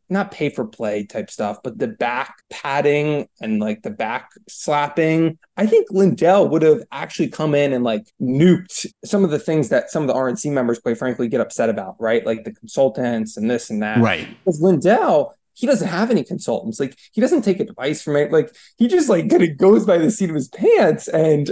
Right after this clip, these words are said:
Speaker 1: perhaps that would appease some R N C members. <laughs> I ultimately think I, it would turn into a disaster. You know, opposition research would <laughs> ultimately be kind of tossed out into the open, and
Speaker 2: Yeah.
Speaker 1: kind of nightmare, if you will. <laughs>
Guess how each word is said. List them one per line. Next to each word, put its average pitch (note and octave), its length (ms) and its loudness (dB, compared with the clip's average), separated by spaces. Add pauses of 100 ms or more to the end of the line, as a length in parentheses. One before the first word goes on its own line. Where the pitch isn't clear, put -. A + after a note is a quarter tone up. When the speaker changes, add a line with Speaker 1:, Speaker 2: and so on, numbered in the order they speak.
Speaker 1:
perhaps - 400 -8
that - 140 -2
would - 340 -4
appease A3+ 640 0 (100)
some C3 220 -2
R B2+ 160 -2
N B2+ 100 -4
C C3 200 -6
members. B2 580 0
<laughs> C3 80 0 (880)
I D#3 120 -2
ultimately D#3 500 2
think B2+ 280 -4
I, B2+ 140 2 (140)
it C#3+ 100 0
would B2 160 -2
turn C3+ 160 0
into A#2 220 0
a G#2+ 40 0
disaster. A2 680 -4
You B2 120 -2
know, B2 80 -2
opposition C#3 640 -2
research D3 520 0
would C3+ 100 -2
<laughs> - 20 0
ultimately G#3+ 560 2
be D3+ 180 -2
kind D#3+ 200 0
of D3+ 160 -4 (340)
tossed F#3+ 340 4
out F#3+ 160 4
into F3 220 2
the D#3+ 160 4
open, F3 460 4
and C#3+ 180 -2 (240)
Speaker 2:
Yeah. - 460 2 (280)
Speaker 1:
kind A#3 340 4
of C#3+ 100 -4 (160)
nightmare, A2+ 640 -4
if - 160 -4
you A2+ 120 -4
will. A#2 100 0
<laughs> - 580 -8